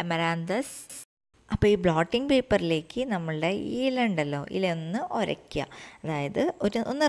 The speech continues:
റബ്ബ് ചെയ്യുക. Observe the color change in the paper. അപ്പോൾ നമുക്ക് എന്താണതെന്ന് മനസ്സിലാവുക? It is red in color, അല്ലേ? ബ്ലോട്ടിംഗ് പേപ്പർ എന്താവും? റെഡ് കളറായിട്ട് മാറും. എന്ത്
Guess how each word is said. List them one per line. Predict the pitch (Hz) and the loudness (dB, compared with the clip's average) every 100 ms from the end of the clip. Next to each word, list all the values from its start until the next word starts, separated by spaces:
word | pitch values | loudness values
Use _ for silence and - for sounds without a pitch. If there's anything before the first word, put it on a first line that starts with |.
| 262 | 4
റബ്ബ് | 165 160 180 160 | 2 4 2 4
ചെയ്യുക. | 135 120 - - - - - - | 2 -2 -8 -20 -20 -20 -4 -2
Observe | 165 151 160 190 233 196 | 0 0 4 6 6 4
the | 175 175 180 | 2 2 0
color | 180 170 175 - | 4 2 2 0
change | 185 180 175 | 0 0 -2
in | 185 | -4
the | 247 320 | -2 0
paper. | 262 - 170 151 - - | -2 0 -2 -2 -8 -10
അപ്പോൾ | 196 175 | -4 -2
നമുക്ക് | 170 170 175 165 | -2 -2 -2 -2
എന്താണതെന്ന് | 165 175 175 175 175 180 185 | -2 0 0 -2 -4 -2 -2
മനസ്സിലാവുക? | 185 - 185 185 180 180 196 - - - - - 147 | -4 -2 0 0 0 -2 -4 -10 -20 -20 -18 -8 -4
It | 175 247 | 0 -2
is | - - - _ _ _ _ _ - 185 | -2 -14 -16 _ _ _ _ _ -4 4
red | 208 208 180 | 4 4 2
in | 240 494 - 381 | 2 0 -2 4
color, | 381 277 - | 8 8 6
അല്ലേ? | 208 208 196 | 6 4 6
ബ്ലോട്ടിംഗ് | 180 175 196 202 | 4 4 0 2
പേപ്പർ | 196 208 220 | 2 2 0
എന്താവും? | 214 214 202 196 202 - - _ - 170 | 2 4 4 2 -4 -8 -20 _ -2 2
റെഡ് | 170 170 - | 0 0 -2
കളറായിട്ട് | 170 151 151 147 - 269 | 0 0 0 0 -2 -2
മാറും. | - 180 151 - _ _ _ _ _ _ _ _ _ _ _ _ _ _ _ _ _ _ _ _ _ _ _ 240 | 0 0 -2 -8 _ _ _ _ _ _ _ _ _ _ _ _ _ _ _ _ _ _ _ _ _ _ _ -2
എന്ത് | 220 233 | 0 0